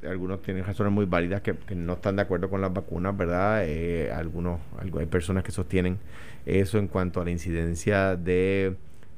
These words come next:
por ejemplo, eh, en niños con autismo,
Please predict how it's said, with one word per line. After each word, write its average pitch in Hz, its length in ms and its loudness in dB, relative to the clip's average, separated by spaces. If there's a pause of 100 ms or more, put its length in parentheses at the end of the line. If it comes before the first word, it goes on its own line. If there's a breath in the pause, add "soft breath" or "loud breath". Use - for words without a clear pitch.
(100)
por 90 140 -4
ejemplo, 101 720 2
eh, 87 480 0
en 80 160 -4
niños 90 300 2 (160)
con 95 340 2
autismo, 95 680 0